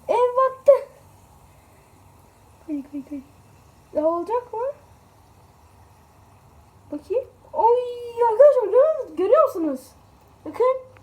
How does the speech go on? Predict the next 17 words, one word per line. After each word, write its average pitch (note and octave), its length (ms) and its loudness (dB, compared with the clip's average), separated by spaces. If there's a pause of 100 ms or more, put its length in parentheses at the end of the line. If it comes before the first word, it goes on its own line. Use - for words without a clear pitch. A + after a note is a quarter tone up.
(600)
Böyle D4 160 -10
baloncuklar F4+ 640 -4
falan E4+ 260 -8
patlıyor. A#3+ 460 -6 (800)
İşte - 240 -4 (1000)
bu - 240 8
videoda F#4+ 360 -2 (440)
nasıl B4+ 640 0 (140)
el B4+ 360 4
yapımı G#4+ 460 0 (400)
volkanik G#4+ 760 2
patlama F#4+ 520 0
yapılıyor. E4 340 2
Biliyorsunuz C#5+ 600 -4 (100)
arkadaşlar. A4 440 -2 (460)
Bak. D#5 380 0 (880)
Arkadaşlar, D4+ 720 2